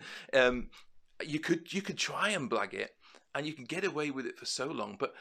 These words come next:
actually, what happens when you do that, when it's not actually coming from a place of real knowledge, of real truth, is you actually don't have any authenticity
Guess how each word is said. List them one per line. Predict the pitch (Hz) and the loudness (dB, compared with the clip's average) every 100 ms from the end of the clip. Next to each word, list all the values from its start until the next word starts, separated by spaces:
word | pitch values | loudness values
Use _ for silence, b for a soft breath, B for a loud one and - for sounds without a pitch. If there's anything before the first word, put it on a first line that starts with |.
| B B | B B
actually, | 185 - 175 | -2 0 -2
what | 143 170 - | -2 -2 2
happens | 185 - 147 113 | 2 0 -6 -6
when | 120 | -4
you | 123 | -4
do | 110 131 - | -2 -4 -4
that, | 113 95 - | -4 -4 -2
when | 123 | -4
it's | - 147 | -2 -2
not | 160 | 0
actually | 165 - 127 | 0 -2 -6
coming | - 143 143 | -4 -2 -2
from | - 123 | -4 -6
a | |
place | - 143 139 - | -4 0 0 -2
of | 104 | -4
real | 117 131 | 0 2
knowledge, | 107 113 156 110 | 2 0 0 -2
of | 117 127 | -4 -2
real | 123 | -2
truth, | - 180 127 - B B B | -2 -2 -4 -4 B B B
is | 156 | -2
you | 190 | 0
actually | 233 - 190 127 | 0 0 0 0
don't | 104 131 | 2 2
have | 123 131 | 2 -2
any | 127 131 | 0 0
authenticity | 127 139 123 - 233 240 - 127 85 | 0 -2 -4 -2 -2 -2 -2 -2 -4